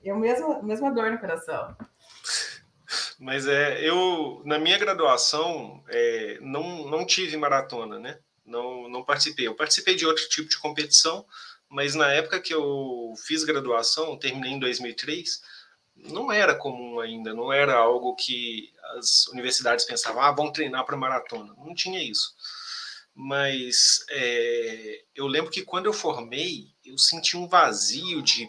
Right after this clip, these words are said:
Speaker 2: "Peraí, mas eu formei e eu não consigo nem medir o que eu aprendi, o que eu não aprendi." Porque eu já trabalhava quando eu tinha dezessete anos, eu já tinha carteira assinada, mexia com programação aos dezessete.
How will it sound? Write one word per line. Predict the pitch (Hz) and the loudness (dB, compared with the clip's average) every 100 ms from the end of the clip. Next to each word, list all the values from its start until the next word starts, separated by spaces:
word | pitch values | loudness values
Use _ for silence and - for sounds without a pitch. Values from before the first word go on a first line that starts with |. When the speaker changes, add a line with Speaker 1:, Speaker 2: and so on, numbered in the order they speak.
| - | -6
Speaker 2:
"Peraí, | 170 226 175 107 - | -4 -4 -6 -10 -14
mas | 233 - - - _ - - - - _ _ | -12 -4 -2 -4 _ -20 -20 -20 -20 _ _
eu | - - | -10 -4
formei | 196 156 143 139 147 170 208 214 _ _ _ _ | 2 2 0 0 2 2 -2 -6 _ _ _ _
e | 156 | -6
eu | 165 180 | -6 -4
não | 185 | -6
consigo | 196 190 190 175 | 0 2 2 0
nem | 170 208 | -4 -4
medir | 214 139 175 | -2 0 -2
o | |
que | 185 | 0
eu | 190 | 0
aprendi, | 185 185 160 131 151 | 2 0 0 -2 -2
o | |
que | - | -4
eu | 185 | -4
não | 175 | -4
aprendi." | 175 175 147 139 143 156 _ - - - _ _ | -2 -2 -2 -2 -4 -8 _ -20 -20 -20 _ _
Porque | 139 - - 156 143 135 | -12 -4 2 2 4 4
eu | 156 | 6
já | 190 | 4
trabalhava | 202 202 185 147 185 180 | 4 6 8 8 6 6
quando | 151 139 | 2 -2
eu | 127 | -2
tinha | - 117 | -2 -2
dezessete | 120 117 117 - 113 | 0 2 0 -2 -4
anos, | 101 101 | -8 -10
eu | 104 | -6
já | 127 127 | -4 0
tinha | - 143 | 0 2
carteira | 151 139 156 156 | 0 2 2 2
assinada, | 156 139 151 | 2 4 2
mexia | 139 - 156 156 | 2 0 0 0
com | 160 | 0
programação | 156 156 156 170 - - 175 | 0 2 2 2 2 2 2
aos | 156 120 | 2 2
dezessete. | - 110 - 113 104 - - | 0 0 -2 -4 -6 -8 -8